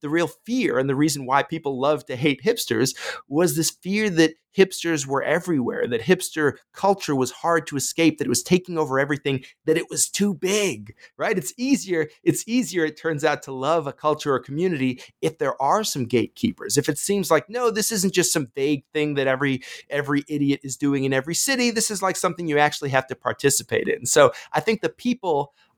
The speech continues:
often the people that were most critical of so-called hipster culture, what they were doing, even if they didn't know it,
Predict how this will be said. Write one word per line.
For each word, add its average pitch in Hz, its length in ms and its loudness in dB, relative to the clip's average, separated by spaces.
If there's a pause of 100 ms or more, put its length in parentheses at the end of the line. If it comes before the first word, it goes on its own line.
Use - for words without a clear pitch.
(140)
often 190 340 0
the 143 80 2
people 170 400 -4
that 147 180 -2
were 147 120 -4
most 156 360 -2
critical 175 480 0
of 135 60 -2
so-called 143 440 -2
hipster 151 340 -2
culture, 185 440 0 (180)
what 170 300 -4
they 196 100 -2
were 156 140 0
doing, 170 400 2
even 220 240 -2
if 220 80 -4
they 202 100 -2
didn't 196 240 2
know 202 240 0
it, - 160 -6